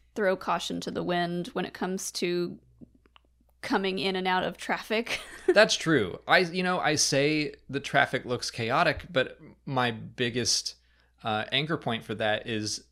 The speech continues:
Speaker 2: Anakin flying around in Attack of the Clones, and we saw that Doug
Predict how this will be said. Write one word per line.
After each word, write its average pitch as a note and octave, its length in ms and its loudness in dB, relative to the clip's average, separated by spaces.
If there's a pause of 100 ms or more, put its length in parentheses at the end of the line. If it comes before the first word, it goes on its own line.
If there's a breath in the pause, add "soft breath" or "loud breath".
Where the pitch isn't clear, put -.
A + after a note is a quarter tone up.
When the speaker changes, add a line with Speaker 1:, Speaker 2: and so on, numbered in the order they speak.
Speaker 2:
Anakin B2 500 0
flying G#2+ 380 0
around G#2 500 -4 (220)
in A#2+ 160 -2
Attack A#2 340 2
of B2+ 60 -2
the A#2 80 -4
Clones, C#3+ 420 2
and C3+ 220 -4
we C3 140 -4
saw C3+ 520 4
that A2 340 2
Doug A2 420 2